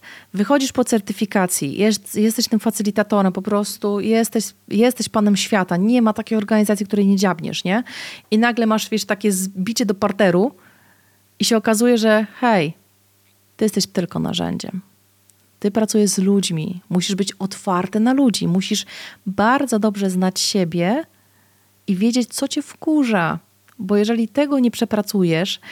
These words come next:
nie zrobisz sobie systemu ochronnego, nie na zasadzie, e, wiesz, ym, będę tam odgryzać tętnicę czy wyrywać paznokcie ludziom, bo to mnie uspokoi, tylko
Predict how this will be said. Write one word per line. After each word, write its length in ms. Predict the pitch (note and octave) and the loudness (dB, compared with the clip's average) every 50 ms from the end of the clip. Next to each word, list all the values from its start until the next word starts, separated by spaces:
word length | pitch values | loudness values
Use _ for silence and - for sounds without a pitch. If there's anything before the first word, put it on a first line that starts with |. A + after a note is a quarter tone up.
| - - - - | -20 -10 -4 -2
nie 80 | F#3+ | 0
zrobisz 300 | F#3+ G#3+ A#3 A#3+ C4 A#3+ | 0 0 0 0 -2 -2
sobie 180 | - B3+ A3 A3+ | -2 0 0 0
systemu 400 | - - G#3 - A#3 A3 A3 A3+ | -2 -2 -2 2 4 4 4 4
ochronnego, 760 | A3 - - A3+ A3+ A3 G#3+ G#3+ G3+ F3 D#3+ E3+ E3 F3+ G#3 G#3 | 2 2 2 4 4 6 6 4 4 2 2 2 0 0 2 2
nie 300 | G#3+ C4+ E4 E4 D4+ B3+ | 2 2 2 2 2 2
na 160 | G#3+ G#3 F#3+ | 2 0 0
zasadzie, 480 | F3+ - - G3 F3 F#3+ F#3+ F#3 F3+ F#3 - - - - - - - - | -2 -2 -4 -2 -2 0 0 -2 -2 -4 -8 -16 -18 -20 -20 -20 -20 -10
e, 200 | - - G3 G3 | -4 0 0 2
wiesz, 460 | F#3+ G3 G3 F3 E3 E3+ - - - - - - F#3+ F#3 F3+ F3+ F3+ F3 F3+ F3+ | 2 2 2 2 2 0 -2 -6 -6 -6 -6 -4 -2 0 0 0 0 0 0 0
ym, 320 | F3 F3+ F3+ F3+ E3+ - - - F#3+ | -2 -2 -4 -4 -6 -6 -6 -6 -2
będę 200 | F3 G#3 G3+ G3+ | 0 2 2 2
tam 160 | F#3+ G#3+ G3+ | 2 2 0
odgryzać 440 | - - F3+ F3+ G3 G3 G3+ G3 G3 | 0 0 0 2 2 2 2 2 2
tętnicę 440 | - G3+ F#3+ F#3+ - G#3 G3 - F3+ | 2 0 0 2 0 -2 0 0 0
czy 120 | F#3 G3 | 0 0
wyrywać 340 | F3+ F#3+ F#3+ G3 F#3 F#3 F3+ | 0 2 0 2 0 0 -2
paznokcie 580 | - F#3+ F#3 F3 F3 D3+ - - D#3 D3+ F#3+ A3 _ _ _ _ - | 0 -2 0 0 -2 -2 -2 -4 -4 -2 -4 -4 _ _ _ _ -2
ludziom, 400 | F#3 F3+ E3+ F3 D#3 E3+ G#3 A#3+ - _ - - - - - - - _ _ - | -2 0 0 0 0 -2 -2 -4 -6 _ -20 -20 -20 -20 -20 -20 -20 _ _ -4
bo 140 | F#3 F#3 F#3 | -2 -2 0
to 100 | G3 G3+ | 0 0
mnie 120 | F#3+ F3 | 0 0
uspokoi, 640 | E3 E3+ - - F3+ - E3 D#3+ D#3+ E3 F#3+ B3 - _ _ - - _ _ _ - | -2 -2 -4 -4 -4 -2 -2 -2 0 0 -2 -2 -4 _ _ -20 -20 _ _ _ -2
tylko 600 | - G#3+ G#3 G3 G3 - F#3+ F3 F#3+ A3+ C4+ | 2 2 2 2 2 0 0 2 2 0 -2